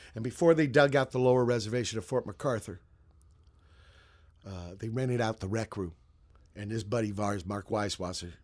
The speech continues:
he, he deals cards in Las Vegas now. But he has this chrome stainless steel drum set.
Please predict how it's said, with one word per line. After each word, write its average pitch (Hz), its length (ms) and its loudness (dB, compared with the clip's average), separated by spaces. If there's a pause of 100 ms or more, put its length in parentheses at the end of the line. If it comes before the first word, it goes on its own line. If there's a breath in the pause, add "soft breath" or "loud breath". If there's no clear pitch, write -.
(260)
he, - 140 -18 (280)
he 123 60 -18
deals 120 300 -8
cards 101 280 -6
in 90 80 -8
Las 85 200 -10
Vegas 85 360 -14
now. 69 180 -18 (500 soft breath)
But 117 120 -6
he 147 280 -6 (220 soft breath)
has 117 180 0
this 104 120 -4
chrome 151 600 -2 (540)
stainless 139 440 -2
steel 151 240 -2
drum 123 280 -4
set. - 260 -12